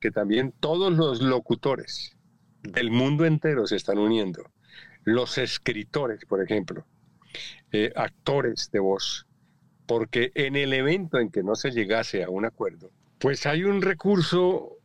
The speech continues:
mundial que se llama un class action,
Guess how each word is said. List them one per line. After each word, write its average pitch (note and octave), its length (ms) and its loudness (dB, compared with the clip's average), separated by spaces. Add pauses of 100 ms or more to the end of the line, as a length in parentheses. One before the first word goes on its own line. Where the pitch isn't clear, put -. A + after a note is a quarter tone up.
mundial C3+ 880 2 (500)
que A#2 120 -2
se A#2 180 -2
llama A2+ 500 0
un G#2+ 300 2
class A#2+ 440 -2
action, A#2+ 520 -4